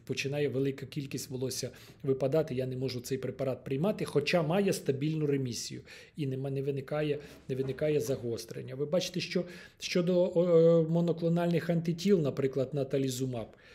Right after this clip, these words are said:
то у цих пацієнтів збільшується ризик активації J C V віруса і розвиток, е, хоч це і не часто виникає, прогресуючої моль-, мультифокальної лейкоенцефалопатії, грізного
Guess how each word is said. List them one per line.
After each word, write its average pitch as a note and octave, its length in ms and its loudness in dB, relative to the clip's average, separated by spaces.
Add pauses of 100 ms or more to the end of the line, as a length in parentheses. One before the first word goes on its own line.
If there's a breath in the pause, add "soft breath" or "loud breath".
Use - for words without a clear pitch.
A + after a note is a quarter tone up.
(160 loud breath)
то C#3 100 4
у C#3+ 220 -2
цих G#3 280 4
пацієнтів D3 640 -2 (220 loud breath)
збільшується D3 760 0
ризик C#3+ 440 0 (720)
активації D3+ 840 2 (300 loud breath)
J B2+ 160 -2
C D#3 300 0
V D#3+ 160 0
віруса G3 520 0 (340 loud breath)
і F#3 340 2
розвиток, D#3+ 680 2 (300 loud breath)
е, C#3+ 480 2
хоч D#3 340 2
це D3+ 160 0
і D3 60 2
не D3 120 0
часто C#3+ 440 2
виникає, C3+ 600 0 (220 loud breath)
прогресуючої D3 840 0
моль-, D3+ 260 2 (160)
мультифокальної D3 880 0
лейкоенцефалопатії, C#3 1500 -2
грізного B2+ 640 -4